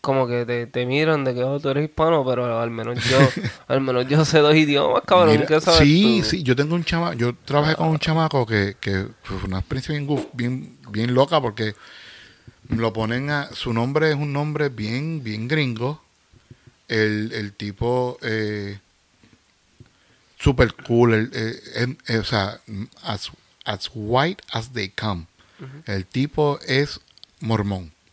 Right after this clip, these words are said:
Speaker 2: anyways. O sea, es blanco, mi pana.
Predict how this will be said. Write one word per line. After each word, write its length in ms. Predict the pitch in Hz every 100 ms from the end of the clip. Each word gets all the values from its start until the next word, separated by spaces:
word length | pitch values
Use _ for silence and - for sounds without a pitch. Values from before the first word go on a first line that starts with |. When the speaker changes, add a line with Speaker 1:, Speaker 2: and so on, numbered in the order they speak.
| _ -
Speaker 2:
anyways. 480 | 107 90 - - - - - - - -
O 20 | -
sea, 180 | 131
es 100 | 117
blanco, 680 | 104 127 127 131 120 - 95 - - _
mi 160 | 117 104
pana. 400 | 107 104 87